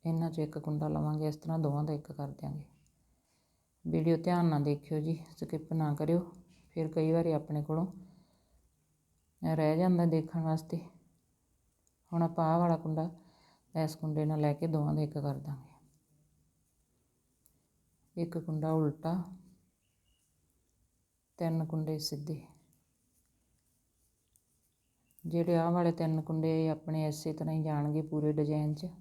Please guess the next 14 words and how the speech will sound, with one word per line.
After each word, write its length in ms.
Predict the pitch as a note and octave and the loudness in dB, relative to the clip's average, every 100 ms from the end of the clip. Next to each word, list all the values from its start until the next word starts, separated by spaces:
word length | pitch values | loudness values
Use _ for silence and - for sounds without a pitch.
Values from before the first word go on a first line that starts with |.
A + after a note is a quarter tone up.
| - _ _ _ _ _ _ _ _ _ _ _ _ _ _ _ - | -20 _ _ _ _ _ _ _ _ _ _ _ _ _ _ _ -8
ਇੱਕ 220 | E3+ E3+ | -6 -6
ਕੁੰਡਾ 340 | D#3 D#3+ D3+ D3+ | -4 -4 -2 -2
ਉਲਟਾ, 400 | D3+ D3+ D#3+ F3 - - _ _ _ _ _ _ | -2 -4 -4 -6 -6 -18 _ _ _ _ _ _
ਧਾਗਾ 240 | D#3+ D3 D3+ | -8 -4 -4
ਪਿੱਛੇ 420 | D3+ D3+ - D3+ | -4 -8 -6 -4
ਕਰਾਂਗੇ, 340 | D#3+ E3 E3+ E3+ - - _ _ _ _ _ - | 0 2 2 0 -6 -20 _ _ _ _ _ -8
ਫਿਰ 80 | E3 | -4
ਤੋਂ 200 | F3+ F#3 | 0 0
ਆਪਣੇ 280 | F#3 F3 | 2 0
ਕੋਲੇ 180 | E3 E3+ | 2 2
ਤਿੰਨ 300 | E3+ E3+ D#3+ | 2 2 0
ਕੁੰਡੇ 300 | D#3 D#3+ E3 | 0 2 2
ਆ 120 | D#3+ D#3+ | 2 2
ਗਏ, 140 | E3 | -2